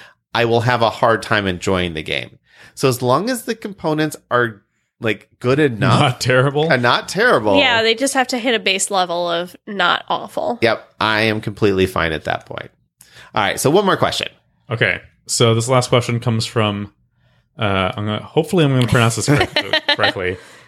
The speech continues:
Speaker 2: Hasham Tour?
Speaker 1: That sounds good.
Speaker 2: Yeah. Um,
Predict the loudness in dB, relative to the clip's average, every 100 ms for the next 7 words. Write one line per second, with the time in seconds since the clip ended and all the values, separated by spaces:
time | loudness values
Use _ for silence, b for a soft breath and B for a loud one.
0 | B -2 2 4 4 2 0 4 4 4
1 | -2 _ _ -14 -10 -10 -10 -12 -12 -4
2 | -2 -2 -4 _ _ _ _ 2 4 2
3 | 0